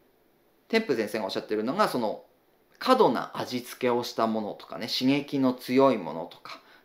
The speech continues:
加工したものっていうのは、どうしたって食べ過ぎちゃう傾向にある。もっと欲しいってね、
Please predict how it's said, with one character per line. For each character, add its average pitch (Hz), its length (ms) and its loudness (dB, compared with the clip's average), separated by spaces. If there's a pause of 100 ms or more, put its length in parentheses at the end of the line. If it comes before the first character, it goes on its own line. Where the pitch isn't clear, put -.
加 - 100 -10
工 123 320 -2
し - 80 -6
た 120 80 0
も 117 120 0
の 113 80 -4
っ 110 60 -12
て 107 120 -12
い - 80 -6
う - 20 -8
の 95 160 -8
は、 139 300 0 (380)
ど 247 180 8
う 262 60 2
し - 80 -6
た 254 100 -2
っ 254 100 -10
て 240 180 -4
食 156 160 -2
べ 208 120 8
過 208 180 -2
ぎ 165 160 -4
ち - 180 -4
ゃ 214 60 6
う 127 160 2
傾 123 240 0
向 113 140 -4
に 107 80 -4
あ 101 40 -2
る。 87 60 -6
も 143 160 4
っ - 140 -4
と - 180 0
欲 107 100 0
し 107 180 -2
い - 20 -6
っ - 80 -18
て 90 120 -8
ね、 262 200 0